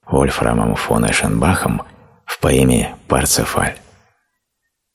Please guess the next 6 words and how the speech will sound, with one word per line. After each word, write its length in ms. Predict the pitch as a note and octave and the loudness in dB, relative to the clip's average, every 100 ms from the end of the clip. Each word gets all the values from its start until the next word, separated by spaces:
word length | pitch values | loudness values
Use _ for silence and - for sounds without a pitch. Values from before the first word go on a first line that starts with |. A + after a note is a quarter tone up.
| _ _ _ _ _ _ | _ _ _ _ _ _
Святой 680 | - - F2 D#2+ D2+ A2+ A2+ | 0 2 4 2 4 4 6
Михаил 680 | G#2 E2+ D2+ D#2+ F#2 D#2+ | 4 4 2 4 4 4
сверг 500 | - - C2+ D2 - | 2 2 2 0 0
Люцифера 640 | A#1+ B1 A#1 A1 A#1+ - | -2 0 0 0 0 0
с 180 | - - | 0 0
трона 460 | - D2+ B1 - | 2 2 2 0